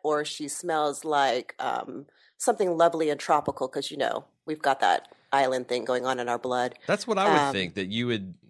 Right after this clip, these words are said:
Speaker 2: that, that product would just dominate the, the, the smells of people.
Speaker 1: Right. That's why I was so confused about this whole sniffing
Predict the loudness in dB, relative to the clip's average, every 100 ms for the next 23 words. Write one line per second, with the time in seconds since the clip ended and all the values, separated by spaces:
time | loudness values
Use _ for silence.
0 | -14 -6 -4 -4 -6 -6 -4 -4 0 0
1 | 2 0 -4 -10 -10 -6 -2 -2 -2 -4
2 | -6 -10 -10 -10 -8 -8 -10 -10 -6 -4
3 | -4 -8 -14 -14 -12 -14 -16 _ 0 2
4 | 4 4 2 2 2 4 2 -2 -2 -6
5 | -8 -12 -10 -6 2 2 2 -2 _ _
6 | -10 -10 -2 0 0 -2 -4 -2 -2 -4